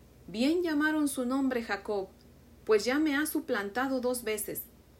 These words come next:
Se apoderó de mi primogenitura, y he aquí ahora ha tomado mi bendición", y dijo: "¿No has guardado bendición para mí?". Isaac respondió y dijo a Esaú:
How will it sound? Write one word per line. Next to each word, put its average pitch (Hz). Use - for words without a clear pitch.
Se -
apoderó 240
de 370
mi 302
primogenitura, 254
y 220
he 330
aquí 392
ahora 285
ha 254
tomado 269
mi 277
bendición", 214
y 233
dijo: 208
"¿No 233
has 320
guardado 320
bendición 240
para 269
mí?". 214
Isaac 269
respondió 233
y 233
dijo 226
a 208
Esaú: 208